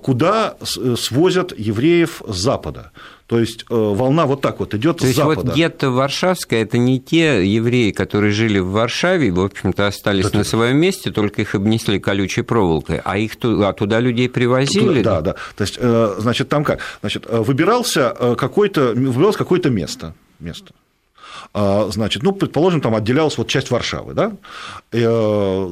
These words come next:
Speaker 1: где ж-, проживало как-то вот более-менее, так сказать, ка-, какое-то количество еврейского населения. Оттуда выселялось местное население, оставшиеся поляки там. И туда начинали свозить евреев из Германии, с, э, сказать, то, то есть волна вот так вот шла, перемещалась с восто-, э, с запада на восток.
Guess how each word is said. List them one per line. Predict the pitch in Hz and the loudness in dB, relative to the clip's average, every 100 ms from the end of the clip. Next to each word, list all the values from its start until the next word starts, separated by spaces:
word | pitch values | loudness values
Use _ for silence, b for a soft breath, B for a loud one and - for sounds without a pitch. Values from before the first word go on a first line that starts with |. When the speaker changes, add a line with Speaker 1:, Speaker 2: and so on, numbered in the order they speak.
| 82 | -6
Speaker 1:
где | 107 151 240 - | -2 2 2 2
ж-, | 123 123 | 0 0
проживало | - 135 117 135 214 214 | 0 0 2 2 4 2
как-то | 151 117 - | 0 -4 -4
вот | 101 | -6
более-менее, | 95 95 170 110 139 | -4 2 2 4 2
так | 135 - | -2 -4
сказать, | - | -8
ка-, | - 98 87 | -6 -6 -6
какое-то | - - 170 | -6 0 0
количество | - 123 - 104 | 2 0 0 0
еврейского | 95 95 98 | -2 -4 -6
населения. | 87 78 55 - B B | -8 -10 -16 -20 B B
Оттуда | 135 233 | -2 2
выселялось | 175 143 202 - | 2 2 2 2
местное | 113 92 82 78 | 0 -4 -6 -10
население, | - 85 80 104 120 | -10 -12 -14 -16 -20
оставшиеся | - - 82 - 80 | -12 -4 -4 -4 -8
поляки | - 98 69 - | -4 -2 -4 -8
там. | 90 - _ - B B B B - | -12 -12 _ -20 B B B B -2
И | 202 | -2
туда | - 131 156 240 | 0 0 0 0
начинали | 202 139 - 120 175 | 0 -2 -2 2 2
свозить | 185 - 131 139 151 - 98 | 2 0 0 0 0 -2 -4
евреев | 90 98 92 143 - B B B | -2 0 0 -2 -6 B B B
из | 196 180 | 0 0
Германии, | 147 180 165 131 139 135 135 139 139 | 2 2 2 2 2 2 2 2 0
с, | - - 135 | -2 -2 0
э, | 139 127 127 120 | 2 4 4 4
сказать, | 113 127 | 0 -4
то, | - | -2
то | 185 | -2
есть | 220 B B | -4 B B
волна | 131 175 220 | -2 2 2
вот | 180 | 2
так | 190 | 0
вот | 151 | 0
шла, | - 175 | 0 0
перемещалась | 147 143 151 175 120 113 | 2 2 2 2 0 -2
с | 95 - | -8 -4
восто-, | 135 131 196 131 127 | -2 0 2 4 4
э, | 110 | 2
с | |
запада | 165 175 135 | 0 0 0
на | 131 | 2
восток. | 143 147 - 78 | 0 -2 -4 -6